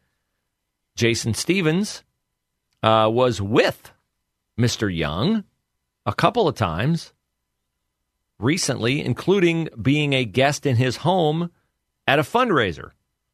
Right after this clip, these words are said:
Uh, Mister Young is accused of yelling at someone in his home on, uh, the weekend and slapping another person. He's also charged with throwing his wife's cell phone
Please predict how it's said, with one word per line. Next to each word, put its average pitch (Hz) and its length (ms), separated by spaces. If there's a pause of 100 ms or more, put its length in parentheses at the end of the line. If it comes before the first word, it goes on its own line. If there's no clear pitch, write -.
(2250)
Uh, 85 180
Mister 113 240
Young 160 360
is 131 160
accused 139 580 (100)
of 107 300 (220)
yelling 127 720
at 98 180
someone 104 600 (220)
in 107 120
his 107 200
home 117 360 (520)
on, 101 480
uh, 87 400 (160)
the 110 80
weekend 117 540
and 113 180
slapping 143 800
another 147 340
person. 76 380
He's 101 180
also 156 400
charged 101 540 (540)
with 110 180
throwing 147 460
his 117 180
wife's 131 440
cell - 460
phone 113 500